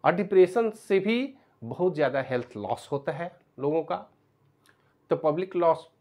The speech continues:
को बचाया जा सकता है depression and mood monitoring के through। पार्किंसंस डिजीज, आज के डेट में बीपी की समस्या बहुत अधिक बढ़ गई है, पार्किंसंस डिजीज का केस बहुत ज़्यादा बढ़ रहा है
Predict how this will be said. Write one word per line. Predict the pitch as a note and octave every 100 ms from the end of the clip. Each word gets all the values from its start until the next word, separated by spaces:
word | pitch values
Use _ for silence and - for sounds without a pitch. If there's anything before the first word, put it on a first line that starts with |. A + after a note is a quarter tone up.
| -
को | F3 F#3+ A#3 - -
बचाया | G2 A2+ D#3+ E3 E3+
जा | C#3+
सकता | - - F3
है | F#3+
depression | C#3 B2 A#2+ D#3+
and | C#3 G#2+
mood | F2+ B2
monitoring | D3+ D3+ D#3+ D#3 F3 E3+ -
के | E3+
through। | F3 F#3+ G3+ - _ -
पार्किंसंस | - D3 F3 F3+ - G3 -
डिजीज, | G3+ F#3 G#3 - -
आज | C3+ C3+
के | - F3+
डेट | F3 F3
में | F3+ F3
बीपी | C3+ C3+ E3
की | -
समस्या | F3 E3 E3 D#3+
बहुत | D#3+ E3+
अधिक | E3 E3
बढ़ | D#3+ D#3
गई | E3
है, | E3
पार्किंसंस | E3 A2+ A2 F3 D#3+ E3
डिजीज | E3 E3+ E3+
का | E3+ E3
केस | E3 E3+ D3+
बहुत | D3 D#3+
ज़्यादा | E3 E3 E3
बढ़ | D#3+
रहा | E3 E3 D#3+
है | D#3+